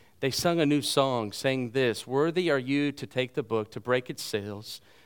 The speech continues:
for you were slain.'" I'm talking about Jesus. And you were purchased with what? You were purchased for God with your blood from tri-,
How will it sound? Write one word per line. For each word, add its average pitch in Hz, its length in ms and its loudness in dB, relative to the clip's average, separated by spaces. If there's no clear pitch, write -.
for 147 120 -2
you 160 160 2
were 175 80 4
slain.'" 123 800 0
I'm - 40 -14
talking 147 260 -4
about 156 220 4
Jesus. 123 720 -6
And 131 120 2
you 135 80 2
were 147 80 0
purchased - 760 -2
with - 240 -8
what? 104 320 -2
You 131 80 -6
were 131 60 -4
purchased 170 440 -2
for 143 140 -2
God 131 640 2
with 131 280 -2
your 131 200 0
blood 110 640 -2
from 117 240 -2
tri-, - 360 0